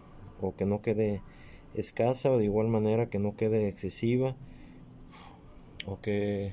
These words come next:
nos conectemos de otro punto de la tarjeta. Siempre debe de ser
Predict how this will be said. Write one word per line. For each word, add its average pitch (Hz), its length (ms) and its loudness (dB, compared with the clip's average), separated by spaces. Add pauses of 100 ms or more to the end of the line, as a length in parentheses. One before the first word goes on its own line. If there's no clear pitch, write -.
(1300)
nos 104 340 2
conectemos 117 680 2
de 107 160 2
otro 107 320 0
punto 113 440 -4
de 104 100 -2
la 92 180 -2
tarjeta. 92 560 -8
Siempre 110 520 -4 (1080)
debe 113 300 4
de 107 140 4
ser 131 360 4